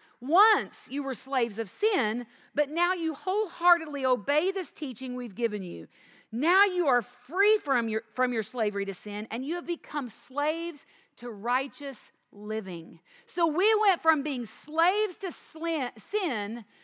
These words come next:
to being slaves to righteousness, all because, not just because we believed, but because we made Jesus our Lord. He is our Adonai.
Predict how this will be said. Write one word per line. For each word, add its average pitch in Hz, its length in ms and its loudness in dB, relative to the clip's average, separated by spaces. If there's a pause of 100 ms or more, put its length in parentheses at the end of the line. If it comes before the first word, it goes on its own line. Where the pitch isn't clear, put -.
to 302 100 -8
being 285 220 -2
slaves 330 880 0 (420)
to 214 200 -14 (260)
righteousness, 214 840 -10 (400)
all 311 280 4
because, 269 920 0 (520)
not 320 300 2
just 381 260 -2
because 403 360 6
we 392 160 2
believed, 302 720 -2 (320)
but 240 180 2
because 254 400 -2
we 247 200 -6
made 285 760 -4 (100)
Jesus 190 1040 -6 (640)
our 214 240 -2
Lord. 202 400 -4
He 302 280 -2
is 277 160 -4
our 269 260 4
Adonai. 220 800 2